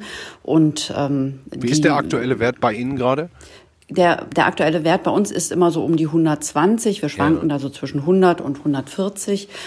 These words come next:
Speaker 1: Und das ist einfach auch dafür noch zu hoch. Nichtsdestotrotz sind wir einfach froh, ähm, dass wir wieder von dem zweihunderter Wert runtergekommen sind, weil, ähm, auch das ist spürbar. Also jede Zahl, Zahlenveränderung merken wir ganz deutlich in unserer Arbeit.
Speaker 2: Mhm. Und, äh,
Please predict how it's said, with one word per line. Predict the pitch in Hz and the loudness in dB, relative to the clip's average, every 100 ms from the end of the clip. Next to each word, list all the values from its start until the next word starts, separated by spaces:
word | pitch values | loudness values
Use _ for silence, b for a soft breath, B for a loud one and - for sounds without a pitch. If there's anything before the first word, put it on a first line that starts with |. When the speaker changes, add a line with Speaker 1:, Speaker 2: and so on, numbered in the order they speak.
| B | B
Speaker 1:
Und | 156 | 2
das | 202 202 | 2 0
ist | 143 | -6
einfach | - 139 147 127 | -4 -4 -4 -4
auch | 139 143 | -4 -4
dafür | - 131 143 - 156 | -2 0 2 2 2
noch | 151 - | 2 -2
zu | - 143 | -8 -2
hoch. | 160 190 202 - | 4 4 4 -2
Nichtsdestotrotz | 170 175 175 170 170 - 170 170 | 2 4 4 0 0 0 -2 2
sind | 175 165 | 2 2
wir | 165 | 2
einfach | 151 151 147 | 0 0 -4
froh, | - - 151 185 214 208 B B - | -6 -6 0 2 2 -2 B B 0
ähm, | 180 160 | 2 4
dass | 156 | 2
wir | 170 | 2
wieder | 156 160 | 2 2
von | 160 151 | 2 0
dem | 147 | 0
zweihunderter | 143 151 160 175 160 156 147 | 0 0 2 4 2 0 -2
Wert | 143 143 185 | -2 -2 -2
runtergekommen | 165 185 160 - 156 160 156 - | 0 0 -2 -2 2 4 4 0
sind, | 113 131 160 196 202 - B B B _ | -6 0 2 4 0 -4 B B B _
weil, | 156 147 147 147 | 2 4 4 2
ähm, | - 147 143 | 2 2 2
auch | - - | 0 0
das | 151 156 | 2 2
ist | 165 - - | -2 -6 -8
spürbar. | - 165 139 131 | 2 4 4 4
Also | 127 139 | 2 2
jede | 147 165 160 | 4 4 0
Zahl, | - 151 170 175 160 | 0 4 4 4 0
Zahlenveränderung | - 151 156 160 143 151 139 143 | -2 2 2 2 0 2 4 4
merken | 135 131 139 143 | 4 0 0 0
wir | |
ganz | 131 - - | 0 -4 -4
deutlich | 120 120 127 - | -4 -2 -2 -2
in | |
unserer | 120 123 117 | -2 0 -2
Arbeit. | - 113 113 131 95 | -2 -4 -4 -6 -8
Speaker 2:
Mhm. | 87 80 95 | -8 -6 -4
Und, | 113 | -4
äh, | 98 | -4